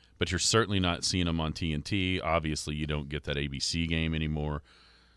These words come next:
So it's really the only way to watch. But last night, um, man, it, it looked for most of that game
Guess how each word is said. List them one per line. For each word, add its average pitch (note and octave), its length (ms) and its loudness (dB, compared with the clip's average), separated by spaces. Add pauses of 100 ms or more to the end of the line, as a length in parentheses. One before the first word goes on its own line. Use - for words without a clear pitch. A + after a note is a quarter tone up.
(180)
So F2+ 140 0
it's E2 120 -4
really G#2 200 2
the F2 100 2
only E2 160 0
way D#2 140 0
to C#2 80 -2
watch. C#2+ 340 -2
But D#2 100 -8
last F#2+ 300 2
night, F2 300 0 (560)
um, E2 520 0
man, G#2 300 2
it, A2+ 220 2
it A#2+ 260 0
looked A#2 640 4 (960)
for G#2 680 2 (500)
most A2 540 6
of G2 120 4
that F#2 340 0
game C#2+ 400 -2